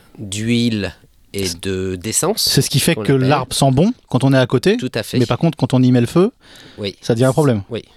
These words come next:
Speaker 1: il sent bon aussi quand il met le feu,
Speaker 2: Ouais.
Speaker 1: mais, euh,
Speaker 2: <laughs>
Speaker 1: ça crame, euh, énormément vite et ça crée naturellement plus de combustible. C'est ce qu'on
Speaker 2: Parce
Speaker 1: appelle dans le triangle du feu le combustible.
Speaker 2: Parce
Speaker 1: Je
Speaker 2: qu'il y a quoi ? Il y a, il y a une, c'est l'huile qui brûle ?
Speaker 1: Oui.
Speaker 2: C'est, c'est un pe-, c'est un, c'est, c'est une essence en fait.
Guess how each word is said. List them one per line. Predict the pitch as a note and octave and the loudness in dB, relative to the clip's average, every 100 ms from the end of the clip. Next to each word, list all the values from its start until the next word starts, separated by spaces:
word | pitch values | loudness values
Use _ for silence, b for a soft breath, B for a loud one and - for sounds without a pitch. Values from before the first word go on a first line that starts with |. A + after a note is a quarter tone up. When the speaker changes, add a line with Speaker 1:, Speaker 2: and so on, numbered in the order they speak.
| - | -6
Speaker 1:
il | A2 | -2
sent | B2 | -2
bon | A2+ A2 | 0 -2
aussi | - G#3 | -2 -2
quand | D#3+ A#2+ | -4 -2
il | |
met | G#2 | -2
le | F#2+ | -2
feu, | D3 | -2
Speaker 2:
Ouais. | C#3 | 0
Speaker 1:
mais, | A2 A2 - | 0 0 0
euh, | A2 G#2+ G#2+ | 0 0 -2
Speaker 2:
<laughs> | |
Speaker 1:
ça | - G#2+ | -4 -6
crame, | - A#2+ A#2+ | -6 -2 0
euh, | G#2 G2+ G2 G2+ - | 2 2 0 -2 -2
énormément | A2 G#2 G2+ G#2+ G#2 G#2 F#2+ | 0 0 0 0 0 0 -2
vite | F2+ G#2 G3+ - B B - | -2 -2 -2 -4 B B -6
et | G#2+ | -4
ça | - | -2
crée | G2 - A2 | -4 -2 0
naturellement | A2+ - F#2+ G2 G2+ A#2 A2 | 0 -2 -6 -4 -2 0 -2
plus | - A2+ A2 | -4 -6 -4
de | F#2+ G2 | -4 -4
combustible. | - G2+ G#2+ - F2+ - | -4 -2 -4 -4 -6 -6
C'est | F#2+ | -6
ce | - | -6
qu'on | G#2 | -2
Speaker 2:
Parce | G2+ | 0
Speaker 1:
appelle | A#2+ A2+ | 0 -2
dans | G2+ | -2
le | F#2+ | -2
triangle | - G2 F2 | -4 -6 -6
du | F2 | -10
feu | - A2+ A2 | -6 -4 -2
le | F#2 F2+ | -2 -4
combustible. | - F#2 F2+ - D3 F3 B B B - | -6 -8 -6 -6 -6 -6 B B B -2
Speaker 2:
Parce | C#3+ | 0
Speaker 1:
Je | F#3 | 2
Speaker 2:
qu'il | E3+ | 0
y | |
a | D#3+ | 0
quoi ? | D3+ | 2
Il | C#3 | 2
y | |
a, | C#3+ | 2
il | |
y | C#3 | 2
a | |
une, | C#3+ C#3 | 2 2
c'est | D3+ | 2
l'huile | C#3 F#3+ G#3+ C#3+ | 4 4 2 0
qui | - | -2
brûle ? | C3 F3+ D#3 - _ | 2 4 2 -4 _
Speaker 1:
Oui. | - A#2 | -2 0
Speaker 2:
C'est, | C3+ | 0
c'est | - | -2
un | C#3 | -4
pe-, | D#3+ | -4
c'est | - | -4
un, | C3 A2+ | -4 -2
c'est, | C3 A#2 B B | -2 -2 B B
c'est | - | 2
une | C#3 | 2
essence | D#3 D3+ A2+ | 2 0 0
en | |
fait. | G2 - | -2 -4